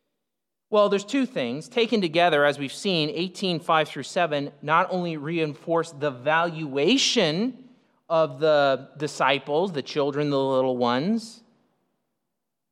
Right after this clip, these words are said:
but it also seems to function as a warning to professing disciples not to be the cause of snares for sin to other disciples of Jesus,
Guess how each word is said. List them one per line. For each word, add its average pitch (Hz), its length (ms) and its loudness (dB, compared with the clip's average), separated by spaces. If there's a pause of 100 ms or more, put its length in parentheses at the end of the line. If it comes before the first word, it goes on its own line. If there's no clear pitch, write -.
(280)
but 180 160 2
it 175 120 2
also 226 360 2
seems 208 340 0
to 165 100 -8
function 165 580 -2
as 131 260 -2
a 127 160 -6
warning 123 880 -2 (1120)
to 156 100 -14
professing 175 580 -4
disciples 127 680 -4
not 127 460 0
to 214 100 -10
be 202 120 -6
the 175 100 -6
cause 127 400 -2
of 123 140 -8
snares 127 580 -4 (300)
for 139 240 -4
sin 113 540 -10 (960)
to 143 180 -12
other 160 260 0
disciples 117 640 -8
of 107 160 -16
Jesus, 101 720 -18